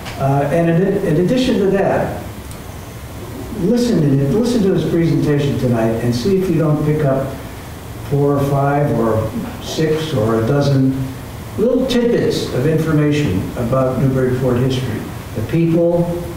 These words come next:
the buildings that once existed here, and,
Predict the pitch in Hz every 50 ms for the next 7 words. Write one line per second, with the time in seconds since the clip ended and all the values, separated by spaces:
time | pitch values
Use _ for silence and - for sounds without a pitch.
0 | - - - - - - 123 117 113 - 170 175 185 196 190 190 190 185 160 -
1 | 160 151 135 135 143 151 156 156 151 143 135 110 - 143 131 120 - 147 156 151
2 | 156 - 156 139 135 139 143 143 143 143 147 147 147 147 147 - - - - -
3 | - - - - 135 131 131 135 131 135 135 135